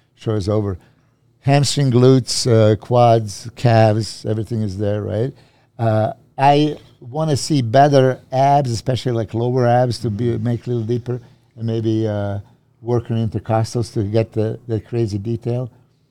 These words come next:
But look at the condition of traveler, not eating, not supplementing. You know, th-, this is a true condition. Mm-hmm.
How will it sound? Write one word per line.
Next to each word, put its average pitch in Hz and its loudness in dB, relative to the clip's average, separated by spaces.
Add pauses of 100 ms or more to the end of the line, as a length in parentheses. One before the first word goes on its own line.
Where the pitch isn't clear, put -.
(500)
But 131 -14
look 156 -2
at 165 2
the 139 0
condition 135 0
of 104 -4 (600)
traveler, 123 6 (160)
not 120 -2
eating, 131 -2
not 120 0
supplementing. 101 -4 (520)
You 101 -10
know, 104 -6 (180)
th-, 123 -4
this 120 -2
is 104 -2
a 104 -4 (480)
true 131 -6
condition. 113 -4 (1700)
Mm-hmm. 117 -20